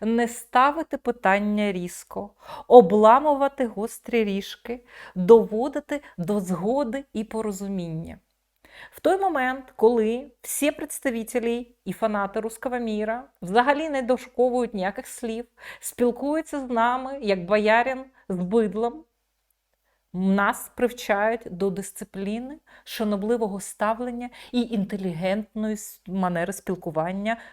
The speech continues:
з бидлом, яке не знає мови інтелігентного спілкування.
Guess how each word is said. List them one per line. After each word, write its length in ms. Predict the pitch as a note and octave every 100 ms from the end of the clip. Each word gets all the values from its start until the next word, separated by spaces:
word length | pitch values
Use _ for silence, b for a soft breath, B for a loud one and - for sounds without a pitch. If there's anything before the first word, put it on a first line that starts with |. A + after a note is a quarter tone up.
| -
з 80 |
бидлом, 580 | E3 D#3 G#3+ E3+ G3 C4+ - B
яке 440 | G#3 G#3 A3+ D#4 - -
не 240 | G#3 D4
знає 500 | E4 - G4+ F4 G3
мови 300 | F3 F#3+ E3+
інтелігентного 680 | E3+ E3 D#3+ E3 D#3+ D#3+ D#3
спілкування. 680 | - D#3+ E3 E3 E3 -